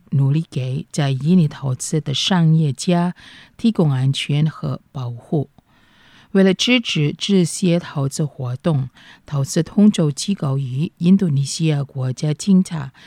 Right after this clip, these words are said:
九月十九日在雅加达签署关于为企业保护和安全协调的合作。通过这样的合作，投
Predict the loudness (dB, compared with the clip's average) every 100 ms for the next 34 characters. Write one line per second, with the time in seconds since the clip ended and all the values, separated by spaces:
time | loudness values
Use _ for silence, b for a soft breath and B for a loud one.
0 | B _ -4 -2 0 0 -2 -2 -2 -2
1 | 0 0 -4 -6 -6 -4 -4 -4 -2 -2
2 | -4 -8 -10 -14 B B -6 0 2 2
3 | 0 -2 0 4 6 6 2 -4 B B
4 | -2 2 2 0 -2 0 2 2 -2 -6
5 | -6 -4 -4 -4 -4 -6 -4 0 2 2
6 | 0 0 0 -2 -6 -6 -4 -4 -4 -8
7 | -10 -12 -8 -6 -6 -10 b b b b
8 | 2 4 4 0 -4 -4 -4 -2 0 -2
9 | -6 -10 -10 -4 -4 -4 -10 B B B
10 | -20 -6 -2 -2